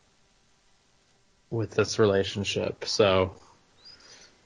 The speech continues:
'cause she's stuck there. She ain't going anywhere. It's not like she can fly off to Washington, D C to deal with the whole F B I thing. She's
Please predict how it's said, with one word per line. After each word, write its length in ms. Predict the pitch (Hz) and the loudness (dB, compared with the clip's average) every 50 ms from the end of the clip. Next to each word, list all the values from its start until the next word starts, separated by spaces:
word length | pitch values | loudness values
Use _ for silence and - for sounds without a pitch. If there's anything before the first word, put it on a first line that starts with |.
| _ _ _ _ | _ _ _ _
'cause 120 | - 120 123 | -2 0 2
she's 240 | - - 185 175 | 2 2 2 2
stuck 320 | - - - 202 226 220 - | 2 2 2 2 2 2 2
there. 300 | - 135 135 139 131 - - | 4 4 4 4 2 -2 -6
She 140 | - - 147 | -4 0 2
ain't 180 | 175 208 196 | 2 2 2
going 240 | 143 139 175 196 151 | 2 2 2 2 2
anywhere. 360 | 113 107 104 104 104 104 107 | 0 0 -2 -2 -2 -4 -6
It's 140 | 107 - - | -6 -6 -6
not 100 | 131 127 | -6 -4
like 140 | 127 131 117 | -4 -4 -4
she 160 | - - 131 | -4 -4 -4
can 380 | 113 - 123 117 117 110 110 107 | 0 0 0 2 0 0 -4 -6
fly 480 | - - - - 117 107 104 113 117 | -8 -14 -8 -2 0 2 2 4 2
off 400 | 110 110 113 110 110 107 - - | 2 2 2 2 0 -2 -4 -4
to 320 | - 110 104 104 101 101 107 110 - _ _ _ _ _ _ _ | -2 0 2 2 0 -2 -6 -14 -20 _ _ _ _ _ _ _
Washington, 680 | - 117 110 110 104 104 104 - - 117 107 107 107 107 | -8 -2 0 0 0 0 -2 -2 -4 -2 0 0 0 2
D 200 | 104 107 107 101 | 2 4 2 2
C 580 | - - - 117 113 107 101 98 98 104 107 - _ _ _ _ _ _ _ _ _ _ _ _ _ _ _ _ _ - | 2 2 2 2 4 4 2 2 0 -2 -4 -6 _ _ _ _ _ _ _ _ _ _ _ _ _ _ _ _ _ -2
to 320 | - 104 98 98 95 95 - - - _ _ - 123 110 - | 2 2 4 4 2 0 -4 -14 -20 _ _ -10 -10 -10 -4
deal 360 | - - 98 104 107 107 104 | 0 2 4 6 6 6 4
with 380 | 101 104 104 101 101 - - - | 4 4 4 4 4 0 -6 -14
the 200 | - 104 101 101 | -8 -2 0 2
whole 340 | 101 104 101 101 101 101 98 | 4 4 6 6 6 6 4
F 160 | 104 104 - - | 4 0 0 0
B 120 | - 98 | 0 0
I 200 | 95 110 123 131 | 2 2 0 0
thing. 400 | 127 - 101 98 98 101 104 107 | 0 0 0 2 2 0 0 -4
She's 480 | 107 - 110 104 104 101 - - - | -6 -4 -4 -4 -4 -4 -8 -12 -16